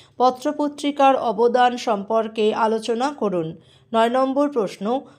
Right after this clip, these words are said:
লীলা মজুমদারের রচনার বৈশিষ্ট্যগুলি বিচার করুন। বাংলা শিশু কিশোর সাহিত্যের ধারায়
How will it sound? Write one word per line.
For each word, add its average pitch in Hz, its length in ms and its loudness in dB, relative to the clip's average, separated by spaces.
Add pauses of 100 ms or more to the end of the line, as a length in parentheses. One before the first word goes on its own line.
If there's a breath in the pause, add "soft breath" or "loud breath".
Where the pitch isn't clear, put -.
(140)
লীলা 269 320 2
মজুমদারের 277 800 2
রচনার 233 540 0
বৈশিষ্ট্যগুলি 226 920 -2
বিচার 202 440 -2
করুন। 220 320 0 (360 loud breath)
বাংলা 247 460 6
শিশু 294 340 -6
কিশোর 277 400 0
সাহিত্যের 233 680 0
ধারায় 220 400 2